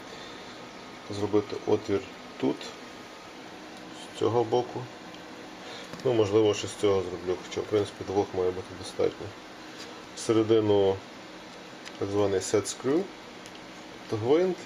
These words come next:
і там або з сверла, або з, ну, такого твердого, такі вставочки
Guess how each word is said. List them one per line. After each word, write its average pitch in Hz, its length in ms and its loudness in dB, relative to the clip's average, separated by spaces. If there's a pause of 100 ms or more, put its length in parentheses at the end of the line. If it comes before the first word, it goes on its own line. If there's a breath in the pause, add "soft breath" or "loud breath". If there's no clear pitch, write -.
(120)
і 151 300 2 (1800)
там 104 240 4
або 107 420 4
з 104 440 6 (380)
сверла, 120 640 4
або 95 380 2
з, 90 140 -4 (1200)
ну, - 100 0
такого 98 360 0
твердого, 98 680 4 (1600)
такі - 380 -2 (920)
вставочки 123 600 4